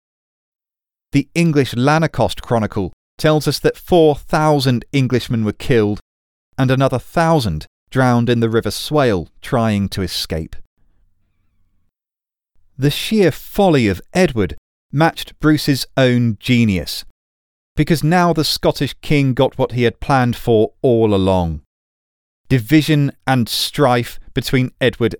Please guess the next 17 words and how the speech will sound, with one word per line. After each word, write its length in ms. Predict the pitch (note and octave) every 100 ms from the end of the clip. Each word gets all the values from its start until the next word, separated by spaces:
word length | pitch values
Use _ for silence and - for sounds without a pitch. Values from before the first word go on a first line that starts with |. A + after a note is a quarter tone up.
| -
and 120 | A2+
his 140 | A2
barons, 640 | - A#2 G#2 F#2+ E2 D#2+ - _ _ _ _ -
who 120 | C#3+
were 100 | C#3
horrified 840 | - - G3+ F3 C#3+ C#3 A#2 G#2 - -
and 180 | B2+ - _
outraged 680 | D#3+ F#3 A#2+ G2+ D2+ - - _ -
that 140 | E3+ -
northern 440 | E3 F3 D#3 C#3+
England 400 | C#3+ B2+ A2+ G2 - -
had 160 | C3
been 220 | C#3+ B2
left 340 | A2+ A#2 - -
to 100 | A#2+
the 120 | G2+
Scots. 680 | - - F#2+ - - -